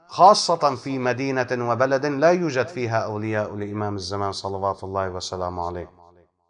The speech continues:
أو أنهم مطرودون من هذه القرية الظالم أهلها، اعلموا أن الشياطين ستكون مسرحا للخراب وستفني كل شيء،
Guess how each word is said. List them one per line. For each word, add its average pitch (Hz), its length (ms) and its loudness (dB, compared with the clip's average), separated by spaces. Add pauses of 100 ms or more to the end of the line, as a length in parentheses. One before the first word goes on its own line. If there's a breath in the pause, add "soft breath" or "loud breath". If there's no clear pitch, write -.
(600)
أو 170 180 6
أنهم 160 500 2
مطرودون 135 640 -2
من 104 140 -4
هذه 101 340 -2
القرية 95 520 -4 (100)
الظالم 98 520 -2
أهلها، 90 600 -6 (960)
اعلموا 117 460 -2
أن 101 160 -6
الشياطين 98 640 -6
ستكون 120 540 -8
مسرحا 104 680 -4 (180)
للخراب 92 560 -2 (880)
وستفني 113 640 -6
كل 110 380 -8
شيء، 95 300 -10